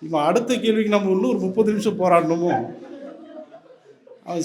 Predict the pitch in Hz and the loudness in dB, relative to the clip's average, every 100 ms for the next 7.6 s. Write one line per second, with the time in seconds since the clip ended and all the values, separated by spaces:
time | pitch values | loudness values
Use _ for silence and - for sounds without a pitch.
0 | 180 214 214 175 143 156 147 214 - - | -2 2 4 4 0 -2 -4 -6 -6 -14
1 | - - - 523 - - - - 740 784 | -14 -10 -10 -8 -8 -6 -6 -4 -4 -6
2 | - 719 - - - 508 494 494 302 302 | -8 -16 -18 -20 -20 -20 -20 -20 _ _
3 | _ _ _ _ _ _ _ _ - 156 | _ _ _ _ _ _ _ _ -6 -4
4 | 160 143 143 117 107 107 - - 131 151 | 0 2 2 0 -6 -12 -16 -18 -16 -12
5 | 151 147 139 143 190 185 160 170 160 151 | -10 -6 2 4 4 2 2 4 2 2
6 | 160 180 151 139 - - 165 175 175 147 | -2 -2 -6 -10 -14 -14 -12 -10 -8 -4
7 | 156 151 160 151 135 - | -4 -2 -2 -2 -6 -12